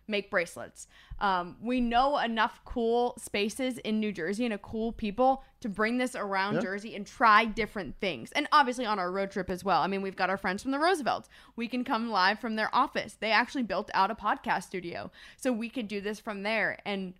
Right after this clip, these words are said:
Speaker 1: we'll never get to do this again unless we make this our careers.
Speaker 2: Yeah.
Speaker 1: So let's do it now.
Speaker 2: And I think that's one of the things we're trying to figure out. How do we
Speaker 1: The fun employment road trip.
Speaker 2: Yeah. And we actually, this is really cool. So if you've,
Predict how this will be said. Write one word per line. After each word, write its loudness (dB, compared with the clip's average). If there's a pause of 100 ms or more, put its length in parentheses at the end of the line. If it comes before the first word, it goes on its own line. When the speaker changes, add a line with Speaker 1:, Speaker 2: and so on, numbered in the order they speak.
(140)
Speaker 1:
we'll 4
never 2
get 0
to -4
do -4
this -8
again 0
unless -4
we -6
make -8
this -6
our -4
careers. -4
Speaker 2:
Yeah. 0 (160)
Speaker 1:
So 0
let's 0
do 2
it -2
now. -4 (240)
Speaker 2:
And 8
I 10
think 6
that's 6
one 6
of 6
the -2
things 6
we're 6
trying 4
to 0
figure 4
out. 8
How 6
do 6
we 4 (800)
Speaker 1:
The -6
fun 4
employment -2
road -2
trip. -4
Speaker 2:
Yeah. 4 (320)
And 2
we 8
actually, 6
this 8
is 2
really 6
cool. 2
So 4 (960)
if 0
you've, 4